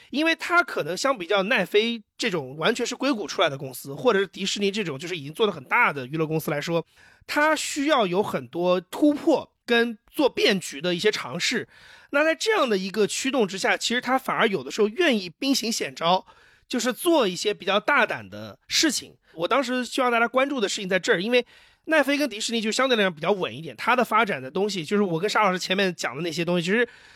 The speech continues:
你基本上认为它就是遇到事情应对问题，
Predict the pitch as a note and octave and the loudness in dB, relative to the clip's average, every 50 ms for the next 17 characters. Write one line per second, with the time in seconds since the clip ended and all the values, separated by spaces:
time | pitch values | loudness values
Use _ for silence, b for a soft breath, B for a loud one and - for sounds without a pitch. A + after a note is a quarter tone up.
0 | B B B B - G#3 G3 - F#4 D4+ A3 A3 C4 A#3+ A3 G#3+ - A3 G#3 A3 | B B B B -8 -6 -4 -2 0 2 2 4 2 2 2 2 0 0 -2 0
1 | G3 - - F#3 E3+ E3 b b b b B3+ B3+ A3+ G3 - - C4+ A3 - - | -2 0 0 0 0 -2 b b b b 2 2 2 2 2 0 0 0 -2 -6
2 | B2 G#2 _ _ _ _ _ _ _ C4+ C4 A3+ G#3+ A3 A#3 G#3+ - - - C3 | -8 -12 _ _ _ _ _ _ _ 0 2 4 6 6 4 4 2 -2 -6 -8
3 | C3+ | -8